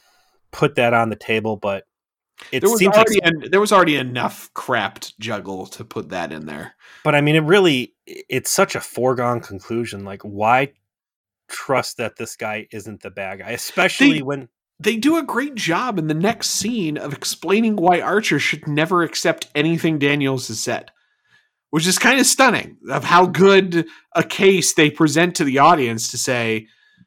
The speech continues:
Speaker 2: "Listen, I was on the fucking ship with the, the plants and I thought I was on a boat," right? Like,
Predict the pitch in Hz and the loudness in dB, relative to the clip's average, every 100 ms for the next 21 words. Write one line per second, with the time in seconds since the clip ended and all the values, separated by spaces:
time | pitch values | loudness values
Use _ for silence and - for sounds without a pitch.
0 | _ _ _ 113 180 - 339 127 - 104 | _ _ _ -2 -2 0 -2 -4 -4 -2
1 | 120 131 139 151 147 - 170 180 180 180 | -2 0 -2 -2 -2 -4 -4 -4 -4 -8
2 | - - - 214 208 214 - 208 214 196 | -10 -4 -2 -2 -4 -8 -6 -6 -4 -2
3 | 240 349 302 - 135 110 117 - 135 147 | -2 0 -2 -4 -4 -4 -4 -2 0 0
4 | 156 165 175 127 127 254 320 - - 113 | 2 2 2 0 2 4 2 -4 -10 -4
5 | 139 190 180 151 120 | 0 0 0 -2 -2